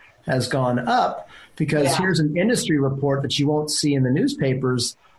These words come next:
Speaker 1: that basically says, according to Redfin, which tracks all this stuff, there are saved searches, uh, for, that filter exclusively for single family homes are up almost forty percent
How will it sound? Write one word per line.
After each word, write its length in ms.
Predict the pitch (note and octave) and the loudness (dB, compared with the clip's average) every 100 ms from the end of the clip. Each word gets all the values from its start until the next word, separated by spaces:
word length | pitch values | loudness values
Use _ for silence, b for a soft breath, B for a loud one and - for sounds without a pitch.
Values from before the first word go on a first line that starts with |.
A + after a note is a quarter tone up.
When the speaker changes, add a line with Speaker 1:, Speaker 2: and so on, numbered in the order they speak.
| _ | _
Speaker 1:
that 140 | C#3 | -2
basically 440 | D3+ D#3 D#3+ D3+ C3+ | 0 0 0 0 0
says, 200 | D#3+ C#3 | 2 0
according 320 | C#3 E3 D3 | 0 0 2
to 60 | |
Redfin, 480 | C3+ D3 F3 D3 C#3 | 2 2 0 0 0
which 220 | C3 B2+ | 0 -2
tracks 360 | - F#3 A3 - | -2 -2 -2 -2
all 160 | B2 A#2+ | 0 0
this 220 | A#2 - | 0 0
stuff, 340 | C3 A#2 B2 - _ b b _ | 0 -2 -2 -8 _ b b _
there 160 | - D#3 | 0 0
are 40 | D3+ | 2
saved 560 | - - F#3 G3 G#3 | 0 2 2 2 2
searches, 880 | - - F#3 A3+ - A#2 A2+ A2 - b b b _ | 0 0 0 0 0 0 0 -2 -6 b b b _
uh, 240 | C3 B2+ B2 | -2 0 -2
for, 560 | - D3 C#3+ C3+ C3+ - | 0 2 2 2 -2 -4
that 240 | C#3+ C#3 C#3 | -2 -2 -4
filter 420 | - F3+ F3 D3+ | -2 0 0 0
exclusively 760 | - - F3+ F#3 G3 F#3 D3 | 0 0 0 0 0 0 0
for 100 | C#3 | 0
single 420 | C3+ - E3 E3 D3 | -2 0 0 0 0
family 380 | D#3+ D3 C#3+ | 0 2 2
homes 640 | C3 C3+ C#3 B2+ A#2+ A2+ - b b b - | 2 2 2 2 0 0 -6 b b b -2
are 280 | C#3 C3 | 0 0
up 280 | C#3+ D3 C#3+ C#3 | 2 0 0 -2
almost 460 | D3 C#3+ C3+ - | 0 0 -2 -4
forty 240 | D#3 D#3 D3+ | -2 0 2
percent 640 | C#3+ C3+ D#3+ D3 C#3 | 0 0 2 2 0